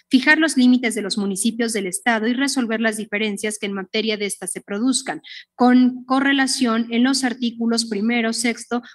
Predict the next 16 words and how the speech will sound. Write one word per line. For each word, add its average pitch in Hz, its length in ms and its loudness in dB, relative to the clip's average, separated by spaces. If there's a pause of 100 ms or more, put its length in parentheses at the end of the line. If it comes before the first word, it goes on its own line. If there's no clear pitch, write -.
(220)
catorce, 254 460 -2
dieciséis, 240 640 -2
ciento 254 320 0
doce 233 240 -2
y 226 60 -2
ciento 226 320 -4
quince 233 340 -2
de 240 80 -2
la 226 140 -2
Constitución 214 520 -4
Política 226 480 -4
de 208 100 -4
los 185 140 -10
Estados 220 400 -4
Unidos 202 360 -6
Mexicanos. 180 760 -8